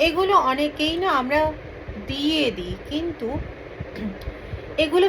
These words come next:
তন্ত্রগত দিক থেকে না একটা বিশাল বড় ভ্যালু আছে। আজকে তুমি হয়তো গ্যাসের তাপ সহ্য করতে পারো,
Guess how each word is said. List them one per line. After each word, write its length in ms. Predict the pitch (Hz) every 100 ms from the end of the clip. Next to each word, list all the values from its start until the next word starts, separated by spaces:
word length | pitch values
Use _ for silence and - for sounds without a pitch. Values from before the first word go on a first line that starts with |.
| 392
তন্ত্রগত 560 | 247 226 240 311 330 339 349
দিক 120 | - - -
থেকে 160 | 320
না 80 | 311 277
একটা 140 | 285 277 233
বিশাল 320 | 208 302 311 302
বড় 120 | 294 294
ভ্যালু 280 | 220 202 226 226
আছে। 220 | 170 - - - - - - - - - - - - - - - - - - - - - - - - - - - - - - - - - - - - - - - - - - - - 294
আজকে 320 | 320 - 339 320 494 - - - - - 294 240 -
তুমি 260 | 311 330 381 349
হয়তো 340 | 285 254 277 392 539 - - - - - - - - - 240
গ্যাসের 460 | 269 269 - 370 - -
তাপ 180 | 269 294 -
সহ্য 200 | 247 - 214
করতে 200 | 185 - 180
পারো, 160 | 165